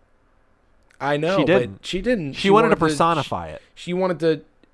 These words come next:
Speaker 1: imply that it was a, it was a great
Speaker 2: Yeah.
Speaker 1: fe-, it was a good
Speaker 2: I don't
Speaker 1: day.
Speaker 2: know how P. Diddy
Speaker 1: So she
Speaker 2: feels. How
Speaker 1: chose
Speaker 2: do you
Speaker 1: to
Speaker 2: think
Speaker 1: wake up
Speaker 2: P. Diddy
Speaker 1: feeling
Speaker 2: feels?
Speaker 1: like, that's, that's what I was saying. I, and I wonder how much experience she has with how P.
Speaker 2: Would,
Speaker 1: Diddy
Speaker 2: do you
Speaker 1: feels in
Speaker 2: think
Speaker 1: the
Speaker 2: he
Speaker 1: morning.
Speaker 2: wakes up just super thrilled with his life?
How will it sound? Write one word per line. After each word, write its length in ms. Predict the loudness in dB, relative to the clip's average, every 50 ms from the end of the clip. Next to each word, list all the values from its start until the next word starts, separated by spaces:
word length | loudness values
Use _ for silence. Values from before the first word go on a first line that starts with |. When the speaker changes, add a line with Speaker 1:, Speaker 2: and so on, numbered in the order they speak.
| _ _ -4
Speaker 1:
imply 640 | -4 -4 -4 -6 -2 0 2 4 4 4 4 4 2
that 140 | 2 0 -2
it 80 | 0
was 180 | 0 -2 -2 -2
a, 80 | -4 -6 -4
it 100 | -4 -4
was 160 | -4 -2 -4
a 40 | -6
great 500 | -8 -8 -8 -4 -2 0 0 0 -2 0
Speaker 2:
Yeah. 200 | 0 -2 -2 -2
Speaker 1:
fe-, 220 | -6 -6 -8 -4 -2
it 40 | -2
was 100 | -4 -4
a 40 | -4
good 240 | -2 -4 -2 4 8
Speaker 2:
I 100 | 8 8
don't 120 | 8 8
Speaker 1:
day. 60 | 6
Speaker 2:
know 40 | 6
how 120 | 8 8 8
P. 220 | 8 6 4 8
Diddy 220 | 8 8 10 10 6
Speaker 1:
So 40 | 6
she 100 | 6 8
Speaker 2:
feels. 180 | 8 8 8 8
How 60 | 6
Speaker 1:
chose 60 | 6
Speaker 2:
do 60 | 6
you 60 | 6
Speaker 1:
to 40 | 4
Speaker 2:
think 40 | 4
Speaker 1:
wake 140 | 2 2 2
up 40 | 0
Speaker 2:
P. 60 | 0
Diddy 180 | 2 2 0 0
Speaker 1:
feeling 120 | 0 2
Speaker 2:
feels? 280 | 4 6 6 6 4 0
Speaker 1:
like, 80 | -10 -18 -20 -20 -20 -20 -20 -20 -20 _ -20 _ _ -14 0
that's, 280 | 4 4 4 4 2 -6
that's 320 | -8 -2 -2 -2 0 0
what 80 | -2 -2
I 40 | -2
was 100 | -2 -2
saying. 260 | -4 -6 -4 -4 -4
I, 100 | -4 -4
and 80 | -2 -2
I 60 | 0
wonder 180 | 0 0 -2 -2
how 80 | -2
much 160 | -4 -4 -6 -6
experience 440 | -10 -8 -6 -6 -4 -4 -4 -6
she 180 | -8 -8 -6 -4
has 340 | -2 -2 0 -2 -2 -6 -8 -18 -20 -20 _ _ -2
with 160 | -2 -2 0
how 160 | 0 -2 -2
P. 160 | -2 -2 0
Speaker 2:
Would, 120 | 4 4 4
Speaker 1:
Diddy 100 | 4 4
Speaker 2:
do 100 | 4 4
you 60 | 4
Speaker 1:
feels 20 | 6
in 40 | 6
Speaker 2:
think 120 | 2 2
Speaker 1:
the 40 | 4
Speaker 2:
he 60 | 4 6
Speaker 1:
morning. 60 | 8
Speaker 2:
wakes 260 | 8 8 8 6 8
up 280 | 10 10 10 8 6 -14 _ -18 -16 -6
just 220 | -6 -6 -4 -2
super 240 | -2 -4 -2 -2 -4
thrilled 300 | -2 0 2 2 4 2
with 120 | 2 0
his 120 | 0 0 4
life? 280 | 6 6 6 6 2